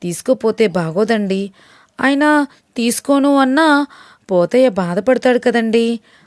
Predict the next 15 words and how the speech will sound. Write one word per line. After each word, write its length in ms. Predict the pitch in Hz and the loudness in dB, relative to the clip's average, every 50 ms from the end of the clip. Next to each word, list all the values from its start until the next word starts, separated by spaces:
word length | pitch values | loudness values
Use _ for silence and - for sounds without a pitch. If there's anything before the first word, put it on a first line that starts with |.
| _ - - | _ -4 -2
అదంతా 460 | 302 311 294 269 226 220 208 294 311 | 0 0 2 0 0 0 0 0 0
మీకు 240 | 285 302 302 - 254 | 2 0 -2 -4 -4
తెలీదు. 680 | - - 240 220 240 254 269 202 262 269 262 277 320 _ _ _ _ _ _ _ _ _ - | 0 2 2 2 4 2 2 2 2 0 0 -2 -4 _ _ _ _ _ _ _ _ _ -6
ముందు 440 | 196 185 180 185 202 220 294 349 320 | -4 -2 -2 -2 0 0 0 0 0
స్నానం 480 | - - 202 196 180 190 220 269 262 - 220 | -2 -4 -2 -2 0 0 0 -2 -2 -2 -4
చేసి 240 | 190 190 - - 311 | -4 -4 -2 -2 -2
రండి, 340 | 226 233 226 226 202 185 - _ _ _ - | 0 0 0 -2 -2 -6 -8 _ _ _ -6
భోజనం 440 | 175 190 196 202 208 240 262 247 | -2 0 0 2 2 0 -2 0
చేద్దాం," 440 | 233 - 240 202 165 156 185 170 160 - _ _ _ - | 0 0 0 0 0 0 -4 -6 -6 -10 _ _ _ -4
అని 180 | - 294 302 320 | -4 -2 0 0
అంటుంది. 500 | 302 262 226 - 214 185 196 185 175 - _ _ _ _ _ _ _ _ _ _ _ _ - 202 | 0 0 -2 -4 -6 -6 -6 -6 -6 -8 _ _ _ _ _ _ _ _ _ _ _ _ -4 -2
రంగయ్య 540 | 202 190 196 220 277 302 262 233 208 208 220 - _ _ _ _ - 269 | 0 0 2 2 2 2 2 2 2 0 -2 -6 _ _ _ _ -4 0
లోపలికి 440 | 269 262 254 - 220 202 - 302 | 2 2 2 2 -2 -2 -2 0
వెళ్ళిపోతాడు. 640 | 311 311 285 247 - 226 220 220 214 196 185 175 175 - _ _ _ _ _ _ _ _ _ _ - - | 0 2 2 0 0 -2 -2 -2 -2 -2 -2 -4 -8 -12 _ _ _ _ _ _ _ _ _ _ -6 -4
కాంతమ్మ 680 | 214 185 180 196 208 - 285 262 254 220 196 190 196 | -2 -2 -2 -2 -2 -2 0 0 2 2 0 0 -2